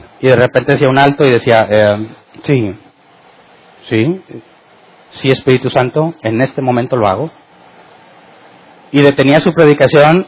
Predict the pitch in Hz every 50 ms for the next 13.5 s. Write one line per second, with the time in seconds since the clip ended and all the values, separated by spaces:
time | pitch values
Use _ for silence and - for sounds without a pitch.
0 | _ - 131 131 - 135 127 123 131 120 117 117 117 123 131 147 170 175 165 -
1 | - 131 123 - - 156 156 156 - 170 156 156 160 151 147 139 139 143 - 151
2 | 127 123 - 110 117 113 117 120 123 139 143 120 - - _ _ _ - - -
3 | _ _ - - - 110 104 135 127 127 131 139 165 165 165 160 143 123 147 135
4 | 147 165 160 160 156 156 151 147 139 135 - 139 143 143 143 - 135 123 127 143
5 | 160 165 165 165 156 151 143 - 151 147 139 151 - - - 156 156 - - -
6 | 143 135 135 160 160 156 156 - 170 151 - 147 139 135 120 120 139 151 160 160
7 | 147 - 147 - 143 131 120 - - 147 139 143 151 151 156 143 131 123 127 135
8 | 131 123 92 - - - - _ _ _ _ _ _ _ _ _ _ _ _ _
9 | _ _ _ _ _ _ _ _ _ _ _ _ _ _ _ _ _ _ _ _
10 | _ _ _ _ _ - _ - 127 127 - 127 127 127 131 156 151 - - 139
11 | 131 123 117 - 123 113 - 127 123 147 180 190 180 180 165 160 143 - 165 151
12 | 151 143 - - 151 147 147 151 143 143 147 135 143 - 135 131 135 - 131 131
13 | 135 - 135 123 120 120 117 101 -